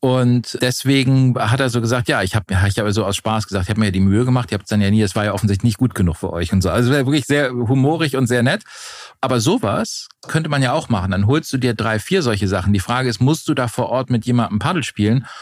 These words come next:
Oder wenn du drei, vier solche Messages hast, die wirklich schnell zu machen sind, und dann kannst du sagen, ich hab den, den, den und den und guck mal, ich hab,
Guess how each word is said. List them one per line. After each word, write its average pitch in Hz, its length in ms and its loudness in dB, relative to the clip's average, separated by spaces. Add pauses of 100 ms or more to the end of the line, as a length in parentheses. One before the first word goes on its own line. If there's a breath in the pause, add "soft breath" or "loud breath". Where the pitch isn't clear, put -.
(200 loud breath)
Oder 135 240 2
wenn 135 140 2
du 131 140 4
drei, 123 280 0
vier 151 320 0
solche 120 380 0
Messages 120 540 0
hast, 101 260 -4
die 113 100 0
wirklich 123 300 -2
schnell 151 320 0
zu - 140 -2
machen 101 340 2
sind, 110 240 0 (220 loud breath)
und 117 180 0
dann 147 160 -2
kannst 135 240 -2
du 131 60 -2
sagen, 113 240 -2
ich 107 140 -6
hab 101 120 -4
den, 127 380 0
den, 117 320 0
den 110 180 2
und 98 160 -2
den 113 240 0 (160 loud breath)
und 101 140 -2
guck 113 160 -4
mal, 110 120 0
ich 98 120 -6
hab, 107 100 -4